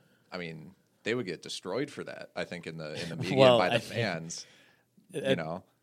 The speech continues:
Speaker 2: there's no excuse for that. I mean,
Speaker 1: Well,
Speaker 2: so that, to re-, to refresh everyone, like,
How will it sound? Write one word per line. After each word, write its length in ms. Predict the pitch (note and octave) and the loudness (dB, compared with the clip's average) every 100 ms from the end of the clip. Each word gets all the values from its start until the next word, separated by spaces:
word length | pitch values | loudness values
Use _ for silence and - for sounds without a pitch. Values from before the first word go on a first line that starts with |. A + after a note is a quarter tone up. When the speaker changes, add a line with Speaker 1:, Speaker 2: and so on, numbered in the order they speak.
| - | 10
Speaker 2:
there's 280 | D#3 B2+ | 10 10
no 160 | B2 B2 | 6 6
excuse 380 | G#2+ - G#2 F#2+ | 4 0 -2 -4
for 140 | - | -4
that. 240 | G#2 G2+ F#2+ | -2 -2 0
I 60 | |
mean, 120 | A#2+ A#2+ | 2 2
Speaker 1:
Well, 60 | B2 | 4
Speaker 2:
so 140 | E3+ | 8
that, 600 | D#3 F#3 - - - C#3+ | 10 10 8 -4 -10 -2
to 100 | D3+ | 0
re-, 180 | D#3 D#3+ | 2 2
to 160 | D3 | 2
refresh 460 | D3+ F3 - D#3+ C#3+ | 4 4 6 6 6
everyone, 340 | A2+ A2 A2 | 4 4 2
like, 140 | G#2+ | 0